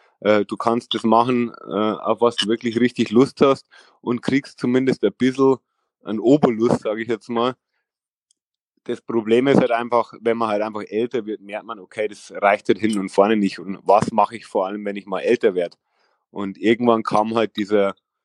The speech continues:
Schritt, äh, wo ich mir gedacht hab, okay, ich geh eher wieder so einen Step zurück, ähm, aber, äh, mach mir halt ein bisschen zukunftsmäßig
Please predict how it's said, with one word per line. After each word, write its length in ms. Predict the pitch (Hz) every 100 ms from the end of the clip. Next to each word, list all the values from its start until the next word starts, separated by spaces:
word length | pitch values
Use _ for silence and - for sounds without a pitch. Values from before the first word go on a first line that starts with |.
| -
Schritt, 400 | - 127 139 -
äh, 400 | - - 73 82
wo 180 | 101
ich 80 | 113
mir 80 | 110
gedacht 240 | 104 98
hab, 100 | 104
okay, 280 | 95 - 107
ich 160 | 107 - _
geh 180 | 110 117
eher 280 | 113 117
wieder 260 | 113 113 104
so 140 | -
einen 100 | 110
Step 340 | 101 - 117 _
zurück, 440 | - 139 170 - - - - _ _ -
ähm, 460 | 110 113 113 113 98 - _ _ -
aber, 500 | 104 113 113 110 104 _ _
äh, 60 | 78 -
mach 340 | 90 107 113 113
mir 180 | 120
halt 160 | 113 110
ein 60 | 98
bisschen 480 | 107 113 107 90 _
zukunftsmäßig 1500 | - 120 120 113 - - - - - - 104 107 107 95 -